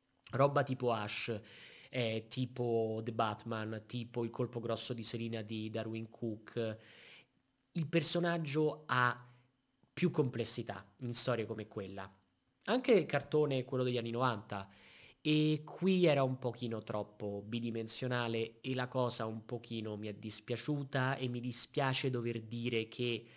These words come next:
Selina è l'aspetto che mi ha deluso di più tra i personaggi iconici in questa serie. Questo mi dispiace. Mi è piaciuto questo Gordon, mi è piaciuta molto questa Barbara, mi piace come sono partecipi,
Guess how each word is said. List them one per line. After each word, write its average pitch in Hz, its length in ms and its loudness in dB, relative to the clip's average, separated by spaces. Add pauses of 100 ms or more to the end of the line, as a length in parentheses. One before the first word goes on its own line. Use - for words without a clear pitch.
(140)
Selina 127 960 2
è 123 160 2
l'aspetto 120 720 0
che 117 120 -4
mi 113 140 -4
ha 113 60 -2
deluso 113 480 -4
di 110 140 -8
più 117 420 -2 (560)
tra 143 160 4
i 131 60 4
personaggi 117 640 -2
iconici 110 680 -4
in 113 180 -6
questa 110 360 -6
serie. 107 340 -6
Questo 131 280 -2
mi 110 60 -6
dispiace. 101 600 -8 (380)
Mi 143 80 0
è 139 40 2
piaciuto 127 380 0
questo 110 260 -6
Gordon, 175 480 4
mi 156 80 0
è 123 60 0
piaciuta 127 420 -4
molto 117 520 -2
questa 113 260 -6
Barbara, 156 600 2 (200)
mi 123 120 -4
piace 127 360 0
come 117 180 -4
sono 117 260 -2
partecipi, 123 960 -2